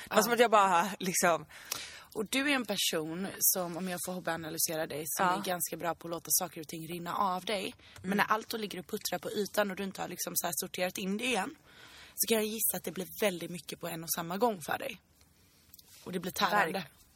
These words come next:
Speaker 1: Verk-
Speaker 2: Vad sa du?
Speaker 1: <laughs> Ja, men verkligen, precis så.
Speaker 2: Ja. Nej, alltså
Speaker 1: Och just det, alltså, om det är någonting man inte vill vara så är det en dålig kompis.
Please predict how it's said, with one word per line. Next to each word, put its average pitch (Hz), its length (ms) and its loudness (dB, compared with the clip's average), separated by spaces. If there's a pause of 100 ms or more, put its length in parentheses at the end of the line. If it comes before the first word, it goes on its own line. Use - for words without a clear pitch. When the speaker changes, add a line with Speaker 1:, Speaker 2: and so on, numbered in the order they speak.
(480)
Speaker 1:
Verk- 196 120 -2 (380)
Speaker 2:
Vad 214 160 2
sa 208 120 2
du? 190 80 -4 (240)
Speaker 1:
<laughs> - 240 -8
Ja, 247 100 4
men 233 100 2
verkligen, 202 440 0
precis 160 280 -8
så. - 140 -2
Speaker 2:
Ja. 202 180 0 (1000)
Nej, 214 380 2
alltså 233 220 6
Speaker 1:
Och 254 60 4
just 285 280 2
det, 285 140 10
alltså, 247 240 6 (680)
om 269 180 4
det 285 80 4
är 285 40 4
någonting 254 580 4
man 185 160 6
inte 170 320 -4
vill 156 120 -2
vara 156 320 4
så 180 140 -2
är 156 120 2
det 135 60 0
en 139 80 -4
dålig 151 260 -4
kompis. - 400 -8